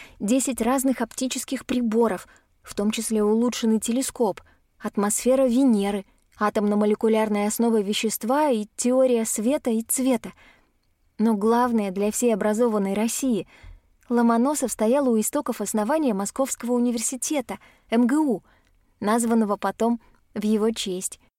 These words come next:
Так вот, Шурочка, сегодня мы с тобой посетим историко-мемориальный музей Ломоносова, который находится на родине учёного, в селе Ломоносово Холмогорского округа.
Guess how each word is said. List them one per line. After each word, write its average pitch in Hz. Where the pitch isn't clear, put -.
Так 240
вот, 285
Шурочка, -
сегодня 277
мы 208
с -
тобой 185
посетим 269
историко-мемориальный 240
музей 240
Ломоносова, 220
который 196
находится 247
на 285
родине 202
учёного, 185
в -
селе 330
Ломоносово 233
Холмогорского 202
округа. 180